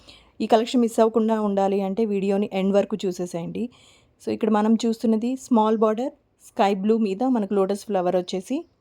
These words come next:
ఆరెంజ్ కలర్ కాంబినేషన్‌లో వచ్చింది. ఇది yellow and green color mixed. So చాలా బ్యూటిఫుల్ కలర్ కాంబినేషన్స్. స్కై బ్లూకి పింక్ కలర్ మీద మనకు ఆ ఫ్లవర్స్,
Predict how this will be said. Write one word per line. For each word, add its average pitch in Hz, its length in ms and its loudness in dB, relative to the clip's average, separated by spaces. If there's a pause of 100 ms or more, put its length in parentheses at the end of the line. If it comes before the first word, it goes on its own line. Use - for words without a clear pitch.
ఆరెంజ్ 208 300 2
కలర్ 185 280 2
కాంబినేషన్‌లో 170 560 -4
వచ్చింది. - 320 -8 (460)
ఇది 214 160 -8 (120)
yellow 233 280 4
and 247 100 -2 (100)
green 196 200 0
color 190 280 2
mixed. 185 420 -6 (360)
So 214 40 -4 (180)
చాలా 233 260 4 (100)
బ్యూటిఫుల్ 214 420 0
కలర్ 185 320 0
కాంబినేషన్స్. 180 600 -2 (380)
స్కై 202 280 0
బ్లూకి 226 420 0 (180)
పింక్ 208 260 -6
కలర్ 160 260 -2
మీద 170 200 -6 (140)
మనకు 240 260 0 (200)
ఆ 202 120 -6
ఫ్లవర్స్, 208 420 0